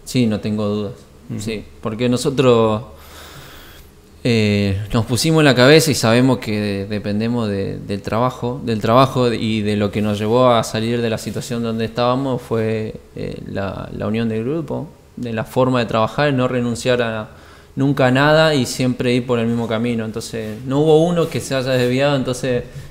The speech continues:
Speaker 1: eso da, da buenos indicios para, para de acá a futuro.
Speaker 2: Ujú. Uno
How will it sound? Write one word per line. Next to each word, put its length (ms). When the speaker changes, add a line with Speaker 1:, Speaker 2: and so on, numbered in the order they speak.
Speaker 1:
eso 260
da, 560
da 260
buenos 360
indicios 420
para, 440
para 200
de 60
acá 160
a 40
futuro. 280
Speaker 2:
Ujú. 280
Uno 420